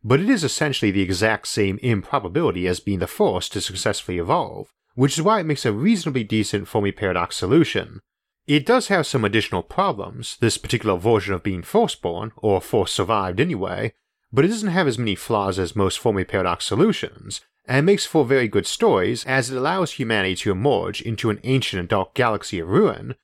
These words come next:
with a reason why we both exist, as opposed to being such a ruin ourselves, or Earth merely being an alien colony minus humans,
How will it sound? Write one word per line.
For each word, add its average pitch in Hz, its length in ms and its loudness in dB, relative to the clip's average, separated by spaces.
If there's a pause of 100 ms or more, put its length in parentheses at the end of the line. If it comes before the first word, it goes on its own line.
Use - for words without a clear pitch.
with 135 220 2
a 143 80 4
reason 156 340 2
why 117 220 0
we 107 120 0
both 98 240 0
exist, 98 640 -2 (240)
as 113 220 0
opposed 107 300 0
to - 40 -8
being 101 160 0
such 110 220 -2
a 98 80 -2
ruin 98 200 2
ourselves, 110 680 -2 (280)
or 120 360 2
Earth 104 140 -4
merely 107 180 2
being 98 220 -2
an 95 100 -4
alien 101 340 -2
colony 117 420 -2
minus 85 380 -6
humans, 147 480 -2